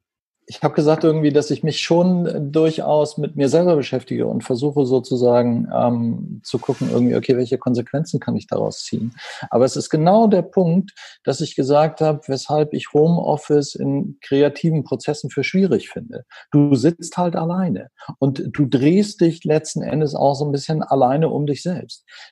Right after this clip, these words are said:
Deswegen, ähm, zu gucken, mit wem kann ich, mit wem kann ich tatsächlich über diese Dinge sprechen, die wir heute so, äh, so angefasst haben? Ähm,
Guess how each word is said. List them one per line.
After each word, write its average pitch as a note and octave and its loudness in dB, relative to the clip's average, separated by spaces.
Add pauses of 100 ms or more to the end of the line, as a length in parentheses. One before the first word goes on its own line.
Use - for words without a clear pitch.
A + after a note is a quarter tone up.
Deswegen, D3 2
ähm, C3+ 0 (180)
zu - -2
gucken, G#3 2 (720)
mit D#3 2
wem G3+ 4
kann F#3+ 2
ich, F#3 -2
mit D3+ 0
wem D#3+ 0
kann E3 -6
ich D#3 -8
tatsächlich E3 -4
über D3+ 2
diese F3+ -2
Dinge F#3 0
sprechen, D3+ -4
die C3 -2
wir C3+ 2
heute D#3 0
so, D3 4
äh, C3+ 0 (180)
so C3+ -4
angefasst B2 0
haben? A#2+ 0 (400)
Ähm, C#3 2